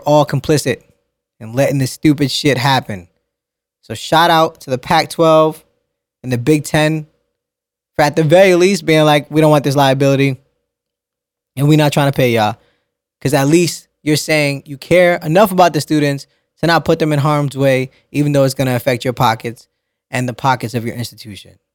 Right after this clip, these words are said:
So I at least commend you for that shit. And for everybody else, y'all can go kick rocks.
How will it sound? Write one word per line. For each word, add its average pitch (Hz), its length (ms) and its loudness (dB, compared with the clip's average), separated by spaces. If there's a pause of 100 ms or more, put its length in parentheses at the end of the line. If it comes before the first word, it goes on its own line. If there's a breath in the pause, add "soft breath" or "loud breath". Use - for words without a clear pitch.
So - 280 -12
I 131 200 -2
at 131 60 -4
least 185 340 -2
commend 151 380 2
you 139 220 -4 (380)
for 127 140 -4
that 104 260 -4
shit. - 360 -20
And 104 120 -14
for - 140 -10
everybody 147 480 0
else, 120 300 -6 (560)
y'all 135 280 0
can 135 220 -6
go 110 500 -6 (1040)
kick - 240 -10
rocks. - 380 -8